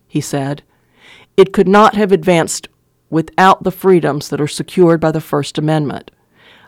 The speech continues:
I take these things to go hand in hand." "Mister Phillips' cakes did not deserve First Amendment protection,"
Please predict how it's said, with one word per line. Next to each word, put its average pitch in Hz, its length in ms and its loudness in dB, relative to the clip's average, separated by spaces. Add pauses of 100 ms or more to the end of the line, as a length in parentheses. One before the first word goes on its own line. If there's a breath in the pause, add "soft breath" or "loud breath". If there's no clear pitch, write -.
(120)
I 185 140 4
take 196 340 -2
these 175 300 -2
things 156 440 -4
to 170 120 -4
go 147 360 -2
hand 143 380 -6
in 143 100 -6
hand." 147 480 -6 (1400 soft breath)
"Mister 208 220 2
Phillips' 247 420 4
cakes 175 420 0
did 175 160 -2
not 170 220 0
deserve 160 640 2
First 160 360 -2
Amendment 147 340 -2
protection," 156 680 -6